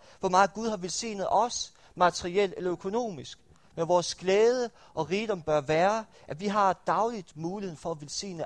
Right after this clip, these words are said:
andre med vores ressourcer. Vi kan give ud til andre. Vi kan vise dem noget af, hvad Guds rige er.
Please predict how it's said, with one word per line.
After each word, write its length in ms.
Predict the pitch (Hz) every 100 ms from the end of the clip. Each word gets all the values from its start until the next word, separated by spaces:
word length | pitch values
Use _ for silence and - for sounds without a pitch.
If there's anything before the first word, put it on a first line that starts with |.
| -
andre 460 | 143 185 220 143 - - - -
med 160 | 156
vores 400 | 160 139 120 - - -
ressourcer. 600 | 139 - 147 170 - 120 - _ -
Vi 80 |
kan 140 | 202 226
give 280 | 220 208 240
ud 140 | 247
til 200 | - -
andre. 500 | - 165 226 - 131 131 _ _ _ _
Vi 140 | 208 240
kan 200 | 240 214
vise 300 | 262 240 190
dem 120 | 180
noget 300 | 180 190 220
af, 140 | 185
hvad 140 | 180 175
Guds 440 | 202 226 - -
rige 300 | 196 233 226
er. 260 | 160 165